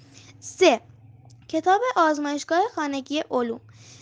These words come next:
در این کتاب آزمایشاتی را خواهید یافت که بدون نیاز به تجهیزات آزمایشگاهی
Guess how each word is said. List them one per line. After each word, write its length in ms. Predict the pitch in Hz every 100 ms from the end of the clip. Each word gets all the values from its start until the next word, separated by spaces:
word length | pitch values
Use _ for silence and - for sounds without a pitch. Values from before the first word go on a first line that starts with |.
| _
در 180 | 302 311
این 160 | 370 508
کتاب 500 | 523 494 453 427 427
آزمایشاتی 760 | 302 285 285 285 320 349 415
را 140 | 415 403
خواهید 440 | 392 370 349 349
یافت 320 | 349 349 339
که 120 | - 294
بدون 440 | - 381 294 269
نیاز 460 | 262 262 269 302 285
به 120 | 262
تجهیزات 640 | - 262 - 262 285 294
آزمایشگاهی 1040 | 269 - 262 254 254 254 - 262 262 294